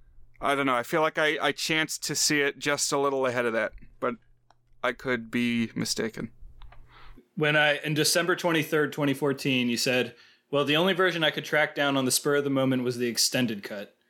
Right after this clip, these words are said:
Speaker 2: So I don't know if that was the first time you saw it or something, but that was on my post when I wrote about this movie six years ago. No, wait, nine years ago. Jesus.
Speaker 1: Well, there you go. We've got the digital forensics.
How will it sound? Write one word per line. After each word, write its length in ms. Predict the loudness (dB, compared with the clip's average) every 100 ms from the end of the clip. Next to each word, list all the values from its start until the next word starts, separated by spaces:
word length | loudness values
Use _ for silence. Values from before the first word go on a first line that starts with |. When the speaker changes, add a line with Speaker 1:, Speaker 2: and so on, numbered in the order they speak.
| _ _ _
Speaker 2:
So 220 | -2 2
I 80 | 2
don't 100 | 2
know 60 |
if 80 | 2
that 100 | 2
was 120 | 2
the 80 | -2
first 260 | -2 -2 0
time 160 | 0
you 60 | 0
saw 280 | 0 2 0
it 80 | -2
or 60 |
something, 340 | -8 -12 -12 -6
but 80 |
that 140 | 0 2
was 140 | 2
on 160 | 0 0
my 100 | -2
post 380 | -2 -2 -2 -4
when 80 |
I 80 | -6
wrote 180 | -4 -4
about 300 | -2 -2 -2
this 160 | -4 -2
movie 420 | -2 0 -2 -4 -12 -20 -20 -2
six 360 | 0 2 0
years 240 | -2 -4 -4
ago. 300 | -6 -8 -8 _ _ _ _
No, 160 | 0
wait, 300 | 2 2 0 -6 _ _
nine 360 | -2 0 0 -2
years 180 | -4
ago. 240 | -6 -8 -10
Jesus. 400 | -6 -6 -4 -2
Speaker 1:
Well, 140 | 0
there 180 | 2 2
you 140 | 0
go. 340 | 0 0 2 -2 -6 _ _ _ _ _ -20 -20 -20 -4
We've 220 | -4 -2
got 260 | -2 -2 -2
the 120 | -2
digital 400 | -2 -2 0 -2
forensics. 760 | 0 0 0 0 -4 -4 -10